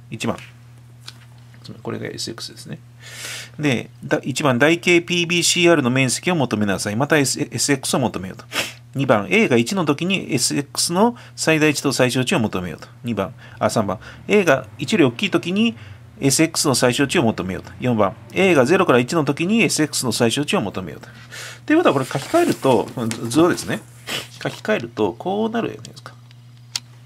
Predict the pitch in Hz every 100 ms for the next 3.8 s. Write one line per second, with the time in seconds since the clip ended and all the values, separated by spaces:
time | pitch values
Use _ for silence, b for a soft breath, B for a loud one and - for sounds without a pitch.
0 | - - - - - - - - - -
1 | - - - - - - - - - -
2 | - B B B B - 180 180 165 -
3 | 220 117 - - 98 117 -